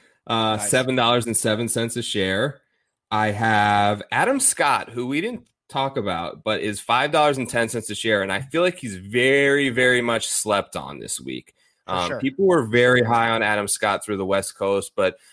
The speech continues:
Speaker 1: um, look, if you just go to, uh, whatever database you look for stats and you click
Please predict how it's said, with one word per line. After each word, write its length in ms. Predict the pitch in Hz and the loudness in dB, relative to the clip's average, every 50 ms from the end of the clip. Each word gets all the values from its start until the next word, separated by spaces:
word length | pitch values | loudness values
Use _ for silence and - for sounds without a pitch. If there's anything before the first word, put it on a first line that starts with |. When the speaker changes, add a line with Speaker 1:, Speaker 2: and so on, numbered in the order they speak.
| _ _ _ | _ _ _
Speaker 1:
um, 500 | - 101 95 92 92 90 90 85 87 87 _ _ _ _ _ _ | -6 -4 -2 -2 -2 -2 -2 -4 -6 -8 _ _ _ _ _ _
look, 320 | - 117 123 113 - - - - | -2 0 0 0 0 -4 -8 -4
if 180 | 110 107 - - | -6 -6 -4 -6
you 260 | 117 123 139 156 160 | -6 -4 -4 -4 0
just 300 | - 190 180 170 - - | 2 2 2 0 -2 0
go 340 | - 123 117 117 120 120 123 | 2 4 4 4 4 2 0
to, 520 | 123 - - 120 113 110 107 104 104 - - _ 76 71 | -2 -4 -2 0 0 2 2 0 -2 -4 -4 _ -12 -4
uh, 260 | 90 104 101 98 95 95 | -2 0 0 0 0 -2
whatever 360 | 92 104 104 107 110 113 110 | 0 2 2 2 2 2 0
database 480 | 98 104 104 104 107 107 110 101 76 | 0 0 0 0 0 0 0 -2 -2
you 120 | 85 104 95 | -4 -6 -6
look 200 | 95 101 98 - | -6 -6 -8 -6
for 120 | - 101 | -10 -6
stats 500 | 95 - - 95 92 98 104 117 - - - | -6 -4 -4 -2 0 0 0 0 -2 -4 -8
and 140 | 101 95 | -8 -8
you 80 | 98 95 | -8 -12
click 340 | - - - 110 104 104 | -12 -10 -6 -4 -4 -4